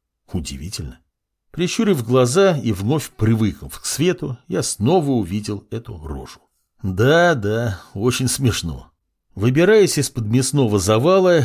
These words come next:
я наконец смог оценить масштабы разрушений. Стоит поднять голову, то первое, что приходит на ум, я стал маленькой лягушкой на дне охренеть какого глубокого колодца.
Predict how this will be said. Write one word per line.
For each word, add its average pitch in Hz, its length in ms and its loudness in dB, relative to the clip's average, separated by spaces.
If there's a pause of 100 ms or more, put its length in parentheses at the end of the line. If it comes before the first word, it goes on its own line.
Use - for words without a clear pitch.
я 110 200 0
наконец 143 640 2
смог 135 380 0
оценить 120 460 0
масштабы 90 600 -2
разрушений. 78 720 -8 (300)
Стоит - 480 0
поднять 117 400 0
голову, 107 400 -6
то 98 220 -6
первое, 165 580 2
что - 260 -2
приходит 104 640 -4
на 80 140 -6
ум, 135 380 -2
я 143 180 -4
стал 117 320 -2
маленькой 185 800 0
лягушкой 117 880 -2
на 85 120 -6
дне 120 320 0
охренеть 98 800 -2
какого 76 440 -10
глубокого 87 800 -2
колодца. - 640 -8